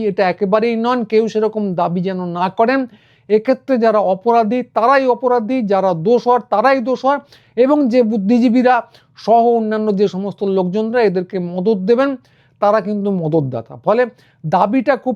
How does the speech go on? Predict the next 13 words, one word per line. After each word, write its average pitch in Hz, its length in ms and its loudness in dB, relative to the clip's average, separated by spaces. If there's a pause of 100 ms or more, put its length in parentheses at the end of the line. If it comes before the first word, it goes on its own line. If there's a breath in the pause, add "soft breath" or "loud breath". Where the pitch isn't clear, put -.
পরিষ্কার, 247 520 0
কোনো 226 240 -4
নির্দিষ্ট 220 480 -4
ভাষাভাষী 220 640 0 (420 soft breath)
বা 202 140 2
কোনো 220 240 -4 (200)
নির্দিষ্ট 196 560 -2
গোষ্ঠীকে 208 540 -2
টার্গেট 196 500 0
করা 196 280 0 (280)
নয়, 262 240 2 (400 soft breath)
জাতিদাঙ্গার 208 640 0
পরিস্থিতি 202 500 -2